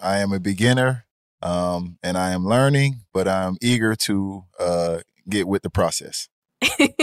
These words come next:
Speaker 2: We, uh, we love wine drinkers of all,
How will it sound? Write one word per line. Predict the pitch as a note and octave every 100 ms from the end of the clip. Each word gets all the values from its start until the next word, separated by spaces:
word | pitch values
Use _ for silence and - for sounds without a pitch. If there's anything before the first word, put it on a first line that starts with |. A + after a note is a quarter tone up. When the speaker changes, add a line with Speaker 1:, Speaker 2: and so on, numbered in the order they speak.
| - F4 - B4+ F#4+
Speaker 2:
We, | A#3 A#3+ B3+
uh, | A#3 A3 G#3+
we | A#3 A#3
love | A3 A3 G3+ - A3
wine | G#3+ G#3+
drinkers | A3 G#3+ G#3 -
of | G#3 F#3+
all, | - F#3+ G3+ G#3+